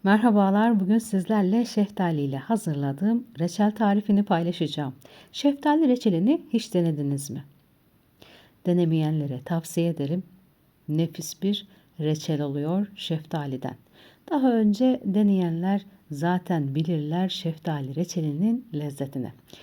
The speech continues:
Yaklaşık iki kilo kadar şeftaliyi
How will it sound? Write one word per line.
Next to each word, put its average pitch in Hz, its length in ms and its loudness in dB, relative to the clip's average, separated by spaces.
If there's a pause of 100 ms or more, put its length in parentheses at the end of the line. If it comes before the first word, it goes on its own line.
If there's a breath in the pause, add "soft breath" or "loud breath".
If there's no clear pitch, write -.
(280 loud breath)
Yaklaşık 226 640 0
iki 226 200 -2
kilo 190 240 0
kadar 151 460 -4 (720 soft breath)
şeftaliyi 160 840 0